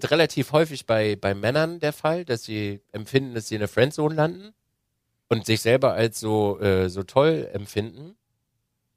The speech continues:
Und weißt du, was das Schlimmste daran ist? Und das tut mir jetzt, also,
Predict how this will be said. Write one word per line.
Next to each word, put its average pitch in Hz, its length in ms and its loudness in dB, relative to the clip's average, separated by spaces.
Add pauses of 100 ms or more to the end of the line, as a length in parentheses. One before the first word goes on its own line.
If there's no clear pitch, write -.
(800)
Und 113 140 2
weißt 135 200 4
du, 160 60 0
was 160 140 2
das 143 100 -4
Schlimmste 175 480 -4
daran 170 280 0
ist? 196 220 -12
Und 104 160 -10
das 107 180 0
tut 143 140 -10
mir 123 120 -2
jetzt, - 260 -8
also, 98 440 2